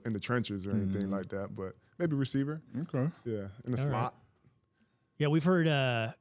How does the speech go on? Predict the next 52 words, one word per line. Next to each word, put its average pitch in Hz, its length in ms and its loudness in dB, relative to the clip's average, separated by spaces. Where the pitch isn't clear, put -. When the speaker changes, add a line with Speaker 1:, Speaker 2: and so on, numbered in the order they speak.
Speaker 3:
I've 160 140 2
asked 160 160 2
that 131 140 -4
question 139 340 -2
of 120 60 -4
a 117 60 -8
few 139 180 -4
players 120 500 -6
who 175 120 6
would, 151 140 4
who 240 120 4
from 202 120 4
the 180 80 6
other 175 120 6
side 175 120 0
of 156 60 2
the 147 40 2
ball 143 220 4
would 131 80 2
be 123 120 -2
good 127 440 0
here. 139 280 2
And 110 80 -6
I, 143 100 0
I - 120 -4
can't 285 160 -6
remember 214 140 2
who 185 60 4
I 165 80 2
asked 160 220 0
on 139 120 -2
defense, 127 560 -2
but 143 80 -2
I - 20 2
was 139 60 2
like, 143 120 -2
"Who 180 80 6
do 196 60 4
you 185 40 2
think 175 320 2
on 147 80 4
the 135 140 2
offensive 151 420 2
side 143 180 -2
of 131 60 -2
the 123 60 -6
ball 120 280 -2
would 120 120 -4
be 127 100 0
a 123 40 0
good 120 180 -2
defender?" 117 540 -6